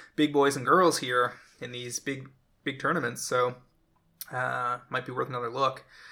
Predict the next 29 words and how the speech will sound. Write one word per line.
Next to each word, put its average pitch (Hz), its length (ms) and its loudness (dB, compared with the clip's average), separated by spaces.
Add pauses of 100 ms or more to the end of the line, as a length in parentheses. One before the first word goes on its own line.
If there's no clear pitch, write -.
(260)
We 151 80 0
got 160 280 8
Infect 147 600 2
popping 131 360 2
out 123 100 0
of 117 40 -10
the 120 60 -8
woodwork 117 500 -4
for 110 180 -4
a - 40 -8
third - 380 4
place 113 280 -4
finish 113 360 -10
here. - 420 -4
Um, 117 520 -10 (380)
that 135 300 0
slot 127 760 2
in 127 120 -8
the 117 40 -12
metagame 117 600 -6
has 120 240 -8
largely 120 340 -2
been, 117 600 -12
uh, 117 380 -4 (200)
taken 131 320 -4
on 120 300 0
by 117 400 -2 (160)
Hammer 175 260 0
Time, 110 520 -8